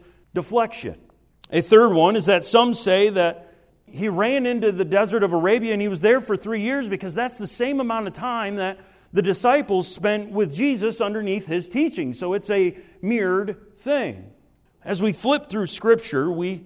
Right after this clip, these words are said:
we just don't see Paul or anyone else giving any credit or assurance to any of these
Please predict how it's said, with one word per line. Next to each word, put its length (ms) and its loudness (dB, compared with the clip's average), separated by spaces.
we 80 -4
just 200 -6
don't 180 0
see 300 -4
Paul 520 0
or 120 0
anyone 480 0
else 280 0
giving 360 -2
any 240 -2
credit 640 0
or 440 -2
assurance 680 -4
to 360 -4
any 280 -2
of 120 -4
these 580 -16